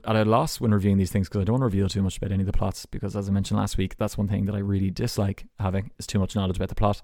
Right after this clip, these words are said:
But, uh, so far it's positive. About halfway through, really enjoying it. Bryan Cranston himself stars as a judge and he becomes involved in a particular case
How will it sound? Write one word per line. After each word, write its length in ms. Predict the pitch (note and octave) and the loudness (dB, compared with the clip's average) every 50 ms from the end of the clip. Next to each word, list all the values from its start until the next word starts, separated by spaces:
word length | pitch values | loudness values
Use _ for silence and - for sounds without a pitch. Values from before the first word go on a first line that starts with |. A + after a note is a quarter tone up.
| - - | 2 6
But, 140 | B2 A#2 | 6 8
uh, 180 | A#2 A2 A2 A#2 | 8 8 6 6
so 180 | - D3+ D#3 D3+ | 6 6 8 10
far 140 | D3+ C#3+ | 10 10
it's 100 | B2 - | 10 10
positive. 380 | - B2 A2 G2 F2+ F#2 F2 E2+ | 10 8 8 8 8 4 -2 -2
About 160 | - G#2+ G#2 | 0 -2 0
halfway 320 | G2+ B2 C#3+ - - A2+ G#2+ | 2 2 2 4 4 4 4
through, 400 | - - A2+ G#2+ G#2 G#2 G#2 - | 4 6 6 8 6 6 4 4
really 200 | - C3 B2 A#2+ | 4 4 6 6
enjoying 340 | A2 G#2 A2 G#2+ G#2 G#2 G2+ | 6 6 6 6 6 6 6
it. 220 | G2+ G#2 - - - - | 6 4 2 0 2 6
Bryan 180 | - A#2+ G#2+ G#2+ | 8 8 8 6
Cranston 360 | - A2 A2 A2 - A2+ G#2 | 4 4 2 2 2 2 2
himself 460 | F2+ F#2 - - A#2+ C#3+ - - - _ | 2 2 2 2 0 0 0 -4 -12 _
stars 340 | - - - A2 G2+ F#2+ F2+ | -8 -2 0 2 2 2 0
as 120 | F#2 F2 F2+ | 0 -4 -4
a 40 | |
judge 540 | F2 - D3 D3 C#3 C#3+ C3+ - - - - - | 0 4 6 8 8 6 4 2 -4 -6 -4 -2
and 320 | B2+ C3 B2+ B2 B2 B2 G2+ | 0 2 4 4 4 4 2
he 100 | G#2+ G#2+ | 0 0
becomes 340 | G#2+ G2+ - A2+ G#2 G2+ G2 | 0 2 2 2 4 4 4
involved 400 | G2+ G2 G2 G2 F#2+ G2 F#2 - | 4 4 6 6 6 6 4 2
in 120 | G2 G2 | -2 0
a 120 | F#2 F#2 F2+ | 0 0 0
particular 360 | - - F2+ - - G#2+ G2+ | 0 -2 -4 -4 -2 -2 4
case 480 | - E3 F3+ F#3+ F#3 - - - - | 6 8 8 8 6 4 -2 -4 -6